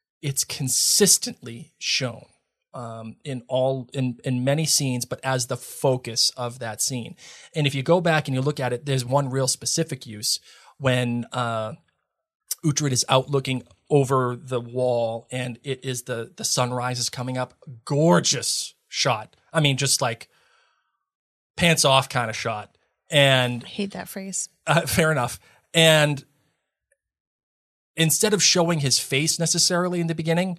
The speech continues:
Speaker 1: they're showing the amber base. And it's a consi-, it's a, it's a reminder of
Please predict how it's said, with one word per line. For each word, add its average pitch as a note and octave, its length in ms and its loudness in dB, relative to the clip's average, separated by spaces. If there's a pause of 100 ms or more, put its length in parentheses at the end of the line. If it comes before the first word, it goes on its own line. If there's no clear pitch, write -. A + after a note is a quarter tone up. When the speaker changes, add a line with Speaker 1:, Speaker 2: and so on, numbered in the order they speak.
(180)
Speaker 1:
they're C#3+ 100 -2
showing C#3 340 0
the - 200 -6
amber A#2+ 460 -4 (180)
base. - 520 -4 (520)
And D3 360 4
it's C#3+ 200 0
a C#3 60 -6
consi-, D#3 580 0
it's C#3 200 -2
a, - 40 -12 (100)
it's B2+ 120 -4
a B2 60 -4
reminder B2+ 800 -4 (480)
of B2 400 -4